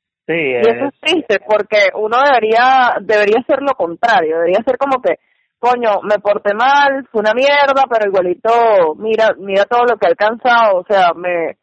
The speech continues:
Speaker 2: me pisotearon, me maltrataron, sufrí, lloré, pataleé, pero mira todo lo que he logrado hoy en día". Y en, y en su caso yo no lo veo así,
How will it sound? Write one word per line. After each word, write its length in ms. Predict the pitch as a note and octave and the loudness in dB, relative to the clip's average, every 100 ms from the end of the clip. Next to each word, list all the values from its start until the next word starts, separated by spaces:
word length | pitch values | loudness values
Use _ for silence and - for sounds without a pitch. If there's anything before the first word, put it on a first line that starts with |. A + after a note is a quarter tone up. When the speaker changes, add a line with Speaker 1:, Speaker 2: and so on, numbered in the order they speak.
| _ _ _ _ | _ _ _ _
Speaker 2:
me 120 | G#3+ G#3+ | -10 -8
pisotearon, 1080 | A3 G#3 F#3+ - A#3+ B3 B3+ A#3 A#3 A#3 A3 | -8 -6 -8 -6 -2 2 2 0 -2 -4 -4
me 80 | G3+ | -4
maltrataron, 1080 | F3+ F3 D#3+ D#3 - A#3 A#3+ A3+ A3+ G#3+ | -4 -4 -6 -6 0 2 2 2 -2 -6
sufrí, 580 | G3+ E3+ - A3 B3 A#3+ | -6 -8 -6 -4 -2 -4
lloré, 380 | G3 F3+ G3+ A3 | -2 -2 0 -4
pataleé, 420 | G#3 F#3+ E3+ G#3+ B3+ | -4 -6 -4 -4 -2
pero 180 | A3+ F#3 | -4 -4
mira 220 | E3+ F#3 G3+ | -4 -4 -4
todo 220 | A3+ A3+ | -2 0
lo 120 | A3 | 0
que 100 | G3 | -2
he 20 | E3+ | -2
logrado 360 | F3 F#3+ F#3 | 0 0 0
hoy 80 | F#3 | -2
en 120 | - - | -6 -12
día". 240 | D3 - _ _ _ _ _ | -14 -14 _ _ _ _ _
Y 80 | F#3+ | -6
en, 160 | F#3+ F3+ | -6 -6
y 160 | - F#3 F3+ | -8 -8 -6
en 120 | F#3 | -8
su 100 | - G3 | -8 -4
caso 240 | F3+ G#3 | -4 -2
yo 120 | G3+ | -4
no 80 | A3 | -2
lo 140 | A3 A3 | 0 0
veo 180 | A3 A3+ | 0 -2
así, 220 | - C#4+ | -6 -18